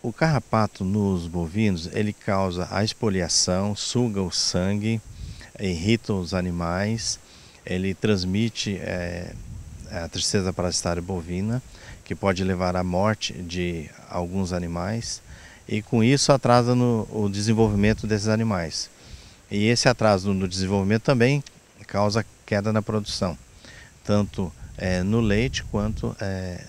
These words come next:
na produção de, de peso, né? No caso, em gado de corte.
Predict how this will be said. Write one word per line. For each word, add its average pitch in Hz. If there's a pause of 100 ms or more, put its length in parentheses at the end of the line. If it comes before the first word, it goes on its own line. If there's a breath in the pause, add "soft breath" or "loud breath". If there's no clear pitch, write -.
(100)
na 95
produção 98
de, 98 (720)
de 90
peso, 95
né? 117 (460 loud breath)
No 90
caso, 98
em 98
gado 92
de -
corte. -